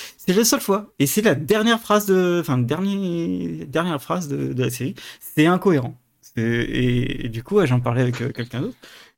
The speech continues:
Et on était, on était là, bah, c'est qui, pourquoi vous avez fait ça ? En fait, ils savaient pas f-, comment finir la série, ce qui est assez fou. Et ils ont fait ça, ils se sont dit, ouais.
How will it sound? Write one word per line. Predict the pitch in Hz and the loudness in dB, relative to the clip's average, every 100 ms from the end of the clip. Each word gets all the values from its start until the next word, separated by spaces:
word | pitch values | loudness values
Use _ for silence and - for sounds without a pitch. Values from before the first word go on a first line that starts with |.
| _ 110 | _ -10
Et | 104 | -8
on | 104 101 101 | -6 -6 -8
était, | 113 104 110 | -6 -6 -6
on | 98 | -10
était | - | -8
là, | 82 | -8
bah, | 80 117 | -10 -12
c'est | - _ | -16 _
qui, | - _ _ - | -20 _ _ -8
pourquoi | 143 254 | -4 -2
vous | |
avez | 123 | -4
fait | 104 110 | -6 -8
ça ? | 117 | -8
En | - | -6
fait, | 135 | -4
ils | |
savaient | 127 143 | 0 2
pas | 127 170 | 2 0
f-, | - | -2
comment | - 143 | 0 0
finir | 143 135 131 | 0 2 2
la | 120 | 2
série, | 123 123 | 0 -4
ce | 180 | -4
qui | - | -8
est | - | -8
assez | - | -8
fou. | - 127 - - - - - _ - | -8 -10 -10 -16 -16 -16 -16 _ -2
Et | 123 | 0
ils | 165 | 2
ont | |
fait | 139 | 2
ça, | - 110 | 0 -2
ils | |
se | - | -6
sont | 120 | -8
dit, | 113 | -6
ouais. | 113 | -6